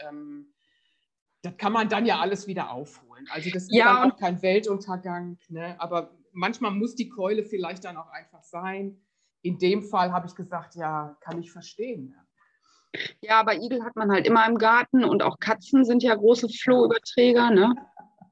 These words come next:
Speaker 2: Und, ähm, da muss man einfach von Anfang an immer bisschen, bisschen prophylaktisch vorgehen, ne? Aber man muss sich dessen bewusst sein, genau, Flöhe sind halt auch,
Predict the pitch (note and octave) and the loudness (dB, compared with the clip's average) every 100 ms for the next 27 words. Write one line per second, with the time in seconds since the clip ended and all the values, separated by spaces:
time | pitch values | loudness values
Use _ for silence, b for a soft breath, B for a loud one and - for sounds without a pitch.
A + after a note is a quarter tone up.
0 | _ _ - A3 G#3+ G#3 G#3 D#3+ G3 G3 | _ _ 4 6 6 6 4 4 4 4
1 | F#3+ G3 A3+ A#3 C3 G3+ G#3 - - F#3 | 4 2 2 2 2 0 -8 -4 0 0
2 | G3 A3 F#3+ - F#3+ F#3 - G3 F3+ F3 | 0 0 0 0 0 0 0 2 4 4
3 | F3+ F3+ - _ G#3+ G#3 G#3 F3+ F3+ E3 | 2 -4 -18 _ 0 4 4 4 2 0
4 | - E4 - C#4+ B3+ A#3 A#3 G3 F3+ - | 2 2 4 4 4 4 4 4 2 -2
5 | E3 - D#3+ D#3 D#3+ D#3 D#3 D#3+ G3 C#4 | -6 -6 -4 -2 2 4 6 6 6 4
6 | _ _ _ - - A#3 C#4+ D4+ D4 D#4+ | _ _ _ 0 2 4 4 6 4 2
7 | D4+ D4+ D4 D4+ B3 C#4+ D#4 C#4+ B3+ G3+ | 0 0 4 4 4 0 4 6 6 4
8 | G#3 A#3 B3 A3 A#3+ A#3+ G#3 - F#3+ | 2 2 2 4 2 4 2 2 -2